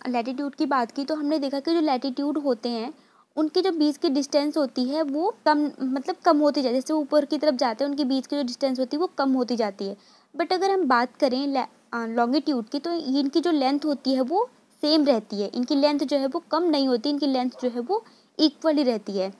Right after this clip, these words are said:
तो इस वजह से बहुत ज़्यादा डिफिकल्ट हो गया था कि हम इन मेरिडियंस को नंबरिंग कैसे करें, मतलब इनको नंबर कैसे दें और कहाँ से इनको काउंट करें। तो सभी कंट्रीज़ ने ये डिसाइड किया कि जो काउंट है वो should be begin from meridian which passes through Greenwich।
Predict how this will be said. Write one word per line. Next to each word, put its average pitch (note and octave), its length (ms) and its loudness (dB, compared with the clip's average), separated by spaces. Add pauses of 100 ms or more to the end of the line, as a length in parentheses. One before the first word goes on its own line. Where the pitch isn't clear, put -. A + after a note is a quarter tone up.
(120)
तो - 60 -6
इस F#4+ 220 0
वजह G4 180 0
से G4+ 100 0
बहुत C4+ 360 -2
ज़्यादा D#4 220 0
डिफिकल्ट D#4 460 -2
हो D4+ 120 2
गया A#3+ 180 0
था B3+ 80 -2
कि F4+ 280 -4
हम F#4 260 -6 (180)
इन D#4+ 120 -2
मेरिडियंस C4 560 0
को F#4 140 -2
नंबरिंग D4+ 540 2
कैसे G#3+ 320 -4
करें, G3 200 -4
मतलब G#3+ 280 -6
इनको C#4 160 -4
नंबर B3+ 400 0
कैसे A#3 300 -4
दें A#3+ 120 -4
और E4 160 -6
कहाँ C4+ 260 -4
से D4 120 -2
इनको C4 200 -4
काउंट A3+ 380 -4
करें। G3 260 -4 (500)
तो F#4 80 -2
सभी F#4 220 -2
कंट्रीज़ D#4 500 0
ने F4 60 2
ये C4+ 200 2
डिसाइड B3+ 480 0
किया G#3+ 320 -4 (140)
कि E4 80 4
जो F4+ 120 0
काउंट D4 440 0
है E4+ 120 0
वो G4 180 2
should C4+ 280 0
be D#4+ 140 2
begin B3+ 280 0
from D#4+ 400 0
meridian B3+ 400 4
which B3 180 -2
passes A#3 520 -2
through D4+ 260 -4
Greenwich। A3 560 -2